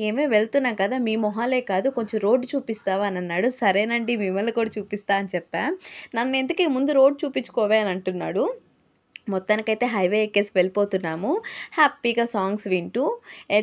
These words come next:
చాలా అంటే చాలా ఎక్సైట్‌మెంట్‌గా ఉంది. సరే వెళ్తున్నాం కదా, దారిలో పెట్రోల్ పట్టించుకొని వెళ్దామని అయితే అనుకున్నాము. తీరా దగ్గరికి వెళ్ళేటప్పటికి అక్కడైతే రోడ్డు మొత్తం బ్లాక్ అయి ఉంది. ఎందుకు అని అనుకుంటున్నారా? రోడ్డు మొత్తం రెనోవేషన్ చేస్తున్నారు.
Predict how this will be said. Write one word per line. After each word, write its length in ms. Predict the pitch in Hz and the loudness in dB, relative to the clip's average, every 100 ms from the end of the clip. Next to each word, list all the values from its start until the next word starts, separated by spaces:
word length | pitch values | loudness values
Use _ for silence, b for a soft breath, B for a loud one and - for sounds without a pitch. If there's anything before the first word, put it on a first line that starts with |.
| 208 | 0
చాలా 500 | 226 208 240 285 294 | -4 -2 2 4 4
అంటే 260 | 262 262 320 | 2 0 -2
చాలా 380 | - 226 247 262 | -2 -2 0 2
ఎక్సైట్‌మెంట్‌గా 640 | 220 220 214 214 190 180 | 2 0 2 0 -2 -2
ఉంది. 180 | 180 208 277 | -2 0 0
సరే 220 | 269 240 | 0 0
వెళ్తున్నాం 480 | 208 185 226 240 226 | 0 0 0 -2 -2
కదా, 220 | 190 247 | -2 -2
దారిలో 380 | 240 202 190 226 | 0 0 0 0
పెట్రోల్ 360 | 220 190 214 226 | 2 4 2 2
పట్టించుకొని 440 | 196 202 - 196 | 0 -2 -4 0
వెళ్దామని 460 | 190 180 196 196 190 | 2 2 0 0 -2
అయితే 220 | 185 226 | 0 2
అనుకున్నాము. 600 | 202 185 202 175 165 196 349 - B B _ | 2 0 -2 -2 -4 -2 -4 -6 B B _
తీరా 360 | 311 302 311 294 | 0 2 2 2
దగ్గరికి 420 | 240 240 247 247 | 2 2 0 0
వెళ్ళేటప్పటికి 580 | 226 208 208 196 233 285 | 2 2 2 0 0 0
అక్కడైతే 460 | 214 196 190 196 | 2 2 0 2
రోడ్డు 300 | 214 196 202 | 2 2 0
మొత్తం 460 | 202 190 - - 269 | 0 -2 -2 2 2
బ్లాక్ 320 | 226 185 185 196 | 4 4 4 2
అయి 120 | 180 | 2
ఉంది. 220 | 170 202 254 214 | 2 0 -2 -2
ఎందుకు 340 | 214 233 262 262 | -2 0 0 -2
అని 120 | 214 | -2
అనుకుంటున్నారా? 580 | 185 180 202 202 175 233 | -2 -4 -4 -2 0 0
రోడ్డు 340 | 214 202 202 | 2 0 0
మొత్తం 300 | 196 190 226 | 0 0 0
రెనోవేషన్ 580 | 208 190 202 220 - 208 | 2 2 4 2 2 2
చేస్తున్నారు. 580 | 180 180 - 170 156 190 | 4 4 0 0 2 4